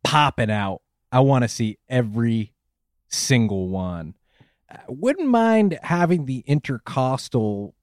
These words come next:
muscles between the ribs, uh,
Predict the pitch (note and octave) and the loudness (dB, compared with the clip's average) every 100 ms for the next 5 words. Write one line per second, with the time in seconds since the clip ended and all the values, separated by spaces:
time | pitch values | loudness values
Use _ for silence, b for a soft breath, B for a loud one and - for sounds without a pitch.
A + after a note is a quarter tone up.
0 | _ A2+ B2 - A#2+ A2 G#2+ - C3+ - | _ 0 2 0 -6 -6 -10 -12 -12 -2
1 | B2+ C3 A#2 G#2+ G#2+ A2 A2+ G#2+ F#2 G2 | 2 4 4 2 2 4 4 2 -4 -14
2 | - - G#2 G2 F#2+ F#2 | -14 -6 -2 0 -2 -4